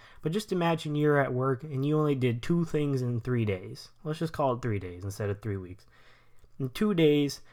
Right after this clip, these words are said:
or three days, you did two things. That's what the punter did in the last three games. But like I said, since my boy Gio's not here and Anthony, I gotta hype up Lamar.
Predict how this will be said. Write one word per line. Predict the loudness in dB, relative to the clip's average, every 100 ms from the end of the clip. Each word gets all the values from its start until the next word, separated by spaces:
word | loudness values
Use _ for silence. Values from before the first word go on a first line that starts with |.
| -8
or | -6
three | -2 0 4
days, | 6 6
you | 2 2
did | 2 2
two | 2 0
things. | -2 -8 -10 -16 -18 -20 -10 -4
That's | -4
what | -4 -6
the | 0
punter | 0 2
did | -2 -8 -14 -18 -20 _ -12
in | -4 0
the |
last | 2 2 0
three | -6 -8
games. | -8 -10 -12 -14 -20 -20 -20 -14 6
But | 8 8 4 -12 -18 -16 -16 -14 0
like | 2 4
I | 2
said, | 0 -2 -4 -14 -8
since | -2 -2
my | 0
boy | 0 2 2
Gio's | 2 4 4 4
not | 0
here | 0 0 0
and | -2 -2
Anthony, | 0 0 0 -2 -4 -10 -20 -12 -4
I | 2
gotta | 4
hype | 4 2 6
up | 4
Lamar. | 6 4 4 2 -4